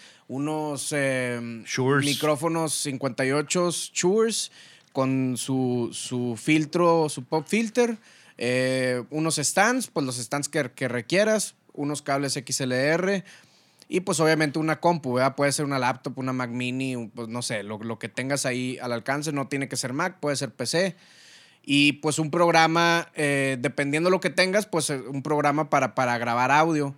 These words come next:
Speaker 1: que puede ser desde GarageBand hasta Pro Tools, Logic, eh, Live, eh, cualquier, eh, programa para grabar ahí. A ver, espérame, me andan aquí sirviendo un mezcaluchi.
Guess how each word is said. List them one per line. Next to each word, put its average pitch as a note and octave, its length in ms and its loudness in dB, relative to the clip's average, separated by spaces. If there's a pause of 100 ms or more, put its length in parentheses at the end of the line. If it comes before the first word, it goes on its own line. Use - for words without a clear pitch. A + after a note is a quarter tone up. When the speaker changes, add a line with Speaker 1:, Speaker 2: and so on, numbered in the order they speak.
(140)
Speaker 1:
que B2 100 -6
puede C#3 220 0
ser C3+ 160 -2
desde C#3 260 2
GarageBand D3 800 4 (380)
hasta A2+ 360 -4
Pro C3 200 -2
Tools, D#3 540 2
Logic, C#3+ 640 0
eh, B2 220 0
Live, C#3 520 4 (580)
eh, B2 440 2
cualquier, F#3 1120 2 (280)
eh, C#3+ 260 4
programa D3 520 2
para C#3+ 180 2
grabar C3 320 2
ahí. C3+ 680 0 (320)
A A#2 40 -2
ver, A2 60 -2
espérame, G2 340 -10
me G#2+ 80 -10
andan A#2+ 260 -6
aquí A#2 380 -10 (320)
sirviendo C3+ 600 -6 (260)
un F3 140 -10
mezcaluchi. F#3+ 840 -4